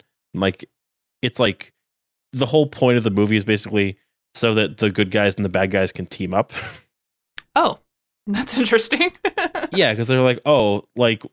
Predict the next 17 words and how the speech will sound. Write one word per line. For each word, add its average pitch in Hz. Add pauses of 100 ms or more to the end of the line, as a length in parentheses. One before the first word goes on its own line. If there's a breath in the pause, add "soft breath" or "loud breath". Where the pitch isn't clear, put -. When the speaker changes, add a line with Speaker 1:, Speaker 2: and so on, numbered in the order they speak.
(160)
Speaker 1:
we 131
want 120
there 120
to 113
be 113
one 107
case 104
where 101
this 92
happens, 98
and, 87
like, - (580)
let 107
there 98
be 92
that." 90
Um, 98